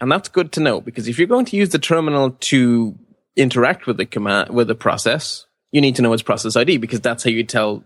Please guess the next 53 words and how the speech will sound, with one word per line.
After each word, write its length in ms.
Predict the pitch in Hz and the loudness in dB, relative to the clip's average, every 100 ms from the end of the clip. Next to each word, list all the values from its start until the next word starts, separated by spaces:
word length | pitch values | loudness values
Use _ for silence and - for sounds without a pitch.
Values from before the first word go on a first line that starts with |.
| _ | _
the 60 | - | -10
computer 340 | 123 110 110 | -6 -2 0
what 240 | 110 107 - | 2 -2 -2
process 340 | 107 - 104 | -4 -4 -6
it 120 | 110 | -2
is 160 | 107 107 | -2 -2
you're 80 | 110 | -2
trying 240 | 110 113 | -2 -4
to 80 | 107 | -6
kill 360 | - 117 104 110 | -2 0 0 0
or 80 | |
whatever, 420 | - 113 - - - | 0 0 0 -4 -2
or 140 | 120 | -2
re-nice 520 | 110 117 110 110 101 - | 2 2 2 0 0 0
or 60 | |
whatever 240 | 120 156 113 | 0 0 -4
it 60 | |
is 100 | 113 | -8
you're 60 | 113 | -8
trying 120 | - | -8
to 60 | - | -8
do 120 | - | -10
to 100 | - | -10
the 60 | - | -10
process. 520 | - 120 - - - _ _ _ - _ | -8 -8 -14 -20 -20 _ _ _ -20 _
So 120 | - 156 | -2 0
the 120 | 139 | 2
P 160 | 208 | 2
I 80 | 220 | 4
D 80 | 175 | 2
is 60 | 147 | 2
important, 400 | 123 113 110 139 | 0 0 0 0
and 100 | 120 | 2
they 80 | 120 | 2
give 140 | 120 | 2
us 80 | 113 | 2
that 120 | 110 | 0
as 80 | 113 | 0
the 80 | - | -2
first 220 | 117 - | -4 -2
column. 340 | 254 151 90 - | 0 0 -2 -4
So 180 | 110 | -4
far, 180 | - 87 | -2 -2
so 180 | - 120 | -2 -2
good. 320 | 175 233 - _ _ _ _ _ _ - | 2 0 0 _ _ _ _ _ _ -2
The 80 | 165 | 0
second 360 | 285 302 254 | 0 0 -2
column 340 | - 117 110 107 | 0 0 0 -2
they 100 | 104 | 0
give 200 | 120 175 | 0 2
us 400 | 214 - - - _ _ _ - | -2 -4 -12 -18 _ _ _ 0
is 400 | 165 185 156 139 | 2 4 0 -2
the 380 | 170 170 165 | -2 -2 -4